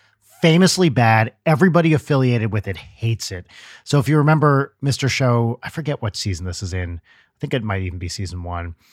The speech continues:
They have Ronnie Dobbs. What was his original thing? He, like, suffers from some medical condition where he's always almost about to die.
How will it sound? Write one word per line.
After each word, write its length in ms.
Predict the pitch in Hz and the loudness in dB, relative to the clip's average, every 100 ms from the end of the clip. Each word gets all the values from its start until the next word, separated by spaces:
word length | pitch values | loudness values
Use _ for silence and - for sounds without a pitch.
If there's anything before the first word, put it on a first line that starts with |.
| _ - | _ -6
They 60 | 123 | -6
have 180 | 98 | -4
Ronnie 340 | 107 110 123 117 | -2 0 0 -2
Dobbs. 720 | 110 95 98 104 101 - - _ _ - | -2 0 0 0 -4 -10 -12 _ _ -4
What 160 | 202 | -2
was 140 | 240 185 | 0 0
his 140 | 214 | 0
original 580 | 170 110 131 139 156 139 | 0 2 0 0 -2 -2
thing? 500 | - 135 131 139 131 - _ _ - | 0 0 2 0 -4 -10 _ _ -4
He, 180 | 156 | -2
like, 600 | 147 135 123 113 107 - _ _ _ | 0 2 2 0 -2 -12 _ _ _
suffers 460 | - 160 - 185 - | 0 2 4 0 0
from 180 | 139 | -4
some 360 | 127 143 123 117 | -2 0 0 0
medical 420 | 113 127 135 151 | 0 0 0 -2
condition 520 | - 151 131 127 151 131 | -2 -2 0 0 0 0
where 140 | 127 | 2
he's 140 | 120 | 0
always 400 | - 120 135 135 | 0 0 2 0
almost 420 | - 117 127 120 131 | 0 0 0 0 0
about 260 | 120 117 | 0 0
to 80 | 127 | -2
die. 420 | 107 95 98 110 | -2 0 2 0